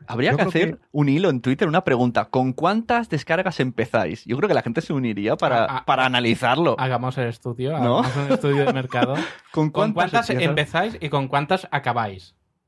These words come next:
Speaker 3: Al,
Speaker 1: Bueno,
Speaker 3: al
Speaker 1: eso
Speaker 3: cabo
Speaker 1: ya
Speaker 3: de, al cabo
Speaker 2: Acabáis
Speaker 3: de,
Speaker 2: es más difícil.
Speaker 3: al cabo de un mes o de unas semanas, ¿no? Cuando se hace esta supuesta compensación de que ya recuperas lo que te han dado.
Speaker 1: Sobre todo me interesan los de muy arriba, ¿no? Los que están siempre los primeros.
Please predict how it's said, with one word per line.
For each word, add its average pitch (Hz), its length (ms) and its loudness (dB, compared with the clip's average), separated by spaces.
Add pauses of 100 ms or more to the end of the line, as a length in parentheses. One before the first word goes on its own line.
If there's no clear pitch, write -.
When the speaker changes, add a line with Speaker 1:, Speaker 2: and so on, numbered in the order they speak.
(460)
Speaker 3:
Al, 127 180 0
Speaker 1:
Bueno, 123 160 -2
Speaker 3:
al 113 60 0
Speaker 1:
eso 135 180 0
Speaker 3:
cabo 143 220 0
Speaker 1:
ya 151 80 0
Speaker 3:
de, 143 60 2
al 143 80 0
cabo 143 180 -2
Speaker 2:
Acabáis 139 340 0
Speaker 3:
de, 113 60 -2
Speaker 2:
es 107 40 -2
más 110 140 2
difícil. 95 380 -4
Speaker 3:
al 127 80 -2
cabo 139 180 2
de 147 80 2
un 127 140 -2
mes 160 480 0
o 131 80 0
de 127 100 -4
unas 123 220 -4
semanas, 143 800 -2 (720)
¿no? 143 160 -2
Cuando 143 220 2
se 135 100 -2
hace 131 160 0
esta 143 320 -2
supuesta 131 500 0
compensación 127 840 -2
de 131 120 -2
que 117 180 -4
ya 117 360 -2 (380)
recuperas 127 600 0
lo 123 100 0
que 117 80 -6
te 113 80 -6
han 110 160 -4
dado. 117 140 0
Speaker 1:
Sobre 151 140 4
todo 208 140 0
me 208 60 2
interesan 156 420 0
los 127 160 0
de 117 100 0
muy 123 240 0
arriba, 113 380 0
¿no? 123 140 -6
Los 139 100 -4
que 123 60 -12
están 139 160 -2
siempre 165 180 -4
los 135 120 -4
primeros. 127 560 -6